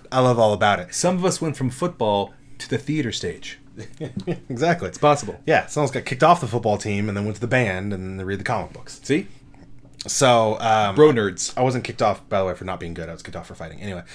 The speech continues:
Speaker 1: Um,
Speaker 2: So
Speaker 1: that's
Speaker 2: you were a good football
Speaker 1: I just,
Speaker 2: player.
Speaker 1: I just wanted to put that
Speaker 2: You
Speaker 1: out
Speaker 2: were,
Speaker 1: there.
Speaker 2: you were violent.
Speaker 1: I was a good football
Speaker 2: I
Speaker 1: player.
Speaker 2: believe you.
Speaker 1: Um, but yeah, that is a real, you can't like these fandoms wrong. And,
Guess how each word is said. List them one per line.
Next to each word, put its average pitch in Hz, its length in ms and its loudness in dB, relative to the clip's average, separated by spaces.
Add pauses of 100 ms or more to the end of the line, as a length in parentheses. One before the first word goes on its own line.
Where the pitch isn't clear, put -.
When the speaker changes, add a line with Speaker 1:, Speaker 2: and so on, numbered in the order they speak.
(300)
Speaker 1:
Um, 117 640 6
Speaker 2:
So 135 120 -2
Speaker 1:
that's 117 100 0
Speaker 2:
you 117 40 0
were 120 100 2
a 110 40 -2
good - 160 4
football 107 220 0
Speaker 1:
I 127 60 2
just, - 100 -2
Speaker 2:
player. 123 140 -2
Speaker 1:
I 95 40 -6
just 113 120 -2
wanted 127 280 4
to - 20 0
put 156 180 4
that 131 120 2
Speaker 2:
You 123 80 4
Speaker 1:
out 131 80 4
Speaker 2:
were, 123 140 6
Speaker 1:
there. 117 80 4
Speaker 2:
you 113 80 0
were 120 80 2
violent. 208 220 4
Speaker 1:
I 208 60 10
was 139 160 4
a 110 60 -4
good 117 300 -4
football 90 320 -6
Speaker 2:
I 139 100 0
Speaker 1:
player. - 20 0
Speaker 2:
believe 165 280 0
you. 370 160 0 (120)
Speaker 1:
Um, 113 600 4 (440)
but 135 480 4
yeah, 131 140 8
that 180 160 2
is 175 120 4
a - 20 2
real, 156 160 0
you 147 120 -2
can't 185 280 0
like 151 240 4
these 139 240 -2
fandoms 120 420 0
wrong. 98 380 0
And, 190 360 0